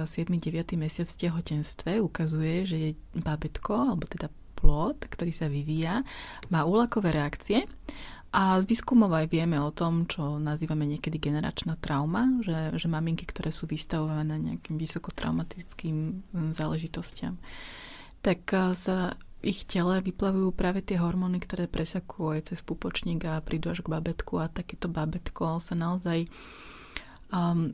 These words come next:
rodí s tým, že inak vychytáva stres, strach, úzkosť. My už potom v dospelosti síce hovoríme, že je rozdiel medzi úzkosťou,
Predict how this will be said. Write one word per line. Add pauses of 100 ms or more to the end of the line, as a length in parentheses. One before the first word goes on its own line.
(120)
rodí
s
tým,
že
inak
vychytáva
stres,
strach,
úzkosť. (480)
My
už
potom
v
dospelosti
síce
hovoríme,
že
je
rozdiel
medzi
úzkosťou,